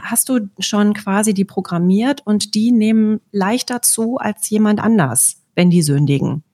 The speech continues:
Ja, und das ist, äh, auch ganz spannend, ne? Das, also das heißt, das ist auch eine Verantwortung, die man da hat, äh, in, in, ähm,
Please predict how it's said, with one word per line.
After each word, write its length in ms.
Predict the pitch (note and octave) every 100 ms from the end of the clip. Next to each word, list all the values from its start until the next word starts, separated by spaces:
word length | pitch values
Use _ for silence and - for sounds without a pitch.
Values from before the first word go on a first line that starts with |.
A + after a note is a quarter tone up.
| E3+
Ja, 200 | E3 G3
und 120 | F#3 F#3
das 140 | F#3+
ist, 200 | G#3 -
äh, 160 | G3 F#3
auch 240 | F#3+ A3
ganz 240 | F#3 E3 -
spannend, 480 | D3 C#3 C3+ C#3
ne? 180 | F3 A3
Das, 160 | G3+ -
also 220 | F3 F3
das 240 | E3+ F3+
heißt, 200 | G3 G#3+
das 140 | G3+ G3
ist 180 | E3+ -
auch 140 | -
eine 60 | G3
Verantwortung, 640 | - - G3 - A3+ A3
die 100 | G3+
man 200 | G#3+ G#3
da 160 | G#3 G#3
hat, 260 | G#3+ G#3+ -
äh, 220 | G3 F#3+
in, 320 | G3+ G3+ G3
in, 460 | F#3 F#3+ F#3+ F#3+ -
ähm, 320 | F#3 F#3 F3+